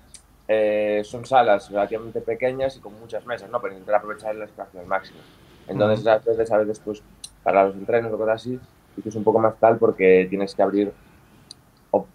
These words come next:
Speaker 1: dejar que
Speaker 2: Claro.
Speaker 1: entrenen, ¿no? Mucha menos gente, porque ahí sí que entonces, pues, podría generar lo que es, eh, mucha gente en un mismo espacio cerrado y que hubiera
Speaker 2: Sí.
Speaker 1: problemas.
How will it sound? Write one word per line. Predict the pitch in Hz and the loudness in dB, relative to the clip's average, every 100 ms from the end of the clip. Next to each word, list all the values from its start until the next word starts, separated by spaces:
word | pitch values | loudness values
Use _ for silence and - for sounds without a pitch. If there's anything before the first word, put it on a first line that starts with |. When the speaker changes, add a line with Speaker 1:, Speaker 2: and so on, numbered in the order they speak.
| _ - | _ -2
Speaker 1:
dejar | 104 120 117 | 2 4 2
que | 113 | 2
Speaker 2:
Claro. | 113 | -2
Speaker 1:
entrenen, | 117 120 | -4 -2
¿no? | 135 | 0
Mucha | 123 117 123 | 0 0 0
menos | 123 123 | 0 -2
gente, | 143 135 139 | -2 0 0
porque | 123 | 2
ahí | 107 113 | 2 2
sí | 117 | -2
que | 117 | -8
entonces, | 110 110 110 | -4 -4 -6
pues, | - - | -12 -12
podría | 101 98 101 | -10 -4 -6
generar | 104 101 101 101 | -6 -4 0 2
lo | 101 | 0
que | 95 | -8
es, | 95 - - - - - | -16 -20 -20 -20 -16 -8
eh, | |
mucha | 98 104 107 | -4 -2 -2
gente | 107 101 | -2 -2
en | 107 | -2
un | |
mismo | 104 101 | -4 -8
espacio | 104 101 98 | -6 -8 -6
cerrado | 101 113 110 104 - - _ _ _ | 0 4 4 0 -8 -20 _ _ _
y | - | -6
que | |
hubiera | 85 90 92 92 | 0 4 6 4
Speaker 2:
Sí. | |
Speaker 1:
problemas. | 87 87 90 87 | 2 -2 -2 -4